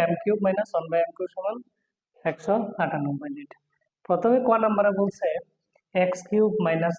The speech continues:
নাইন ওয়াই কিউব প্লাস এক্স প্লাস ওয়াই তার হোল কিউব, এটাকে উৎপাদক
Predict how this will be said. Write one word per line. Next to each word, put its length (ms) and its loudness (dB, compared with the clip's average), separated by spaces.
নাইন 220 2
ওয়াই 140 4
কিউব 200 -2
প্লাস 320 4
এক্স 140 0
প্লাস 260 2
ওয়াই 200 2
তার 180 4
হোল 200 2
কিউব, 200 0
এটাকে 280 0
উৎপাদক 380 2